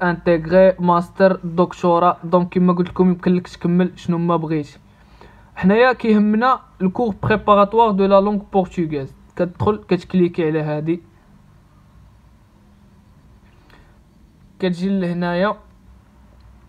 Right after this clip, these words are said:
كيعطيوك الشرح ستركتور ديال الكور كامل، شنو غادي تقرا، ها هما لي نيفو اللي غادي تقرا في العام ديال اللغه، كومون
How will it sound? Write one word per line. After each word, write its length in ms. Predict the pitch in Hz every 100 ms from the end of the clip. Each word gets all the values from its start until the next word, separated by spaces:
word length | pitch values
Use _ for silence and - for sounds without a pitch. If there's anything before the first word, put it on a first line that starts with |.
| _ - _
كيعطيوك 480 | - 180 175 196 190
الشرح 540 | - - 208 202 - - - _
ستركتور 720 | - - - 185 190 - 220 196
ديال 320 | 175 185 185
الكور 360 | 180 - 196 185
كامل، 540 | - 180 180 202 202 - - -
شنو 200 | - 196
غادي 200 | 190 185
تقرا، 360 | 180 - 196 190
ها 100 | 180
هما 240 | 175 180
لي 200 | 185 180
نيفو 300 | 180 180 170
اللي 120 | 175 175
غادي 200 | 170 165
تقرا 240 | - 175
في 100 | 170
العام 280 | 165 165 165
ديال 200 | 170 170
اللغه، 680 | 170 165 165 160 196 196 185
كومون 460 | - 180 175 170